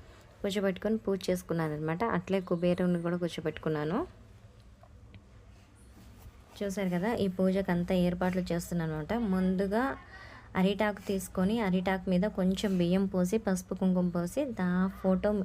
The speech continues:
ఆ, అరిటాకు మీద వచ్చేసి స్వామివారిని, అమ్మవారిని కూర్చోబెట్టాను. అక్కడ ఒక చిన్న ప్లేటు వచ్చేసి దాంట్లో వెంకటేశ్వర స్వామి ప్రతిరూపం ఉంది. అది స్వామివారు, అమ్మవారిని ఇద్దరిని కూర్చోబెట్టాను అనమాట.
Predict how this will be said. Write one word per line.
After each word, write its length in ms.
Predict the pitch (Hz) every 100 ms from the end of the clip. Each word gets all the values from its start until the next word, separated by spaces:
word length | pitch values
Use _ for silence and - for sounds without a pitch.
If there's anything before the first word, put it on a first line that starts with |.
| 185
ఆ, 540 | 180 180 175 175 160 - - - - - - - - -
అరిటాకు 460 | 185 202 214 214
మీద 240 | 196 190 185
వచ్చేసి 640 | 180 190 190 285 349 190 - -
స్వామివారిని, 760 | 185 190 180 196 202 185 185 208
అమ్మవారిని 440 | 180 180 180 180
కూర్చోబెట్టాను. 920 | 180 175 180 165 160 156 165 349 - - - - - -
అక్కడ 360 | 196 190 220
ఒక 140 | 226 214
చిన్న 520 | 196 208 196 190 202
ప్లేటు 420 | 190 190 190 190 185 185 185 175
వచ్చేసి 440 | 175 - 180 185 247
దాంట్లో 480 | 190 180 190 190
వెంకటేశ్వర 640 | 233 185 180 190 190 196 196
స్వామి 320 | 190 180 185
ప్రతిరూపం 560 | 185 170 185 185 185
ఉంది. 360 | 170 165 170 320 466 -
అది 220 | 180 170 180
స్వామివారు, 640 | 185 175 180 190 190 196
అమ్మవారిని 560 | 254 190 185 185 180 160
ఇద్దరిని 380 | 160 180 196
కూర్చోబెట్టాను 540 | 185 170 170 165 165 156
అనమాట. 420 | 151 147 147 285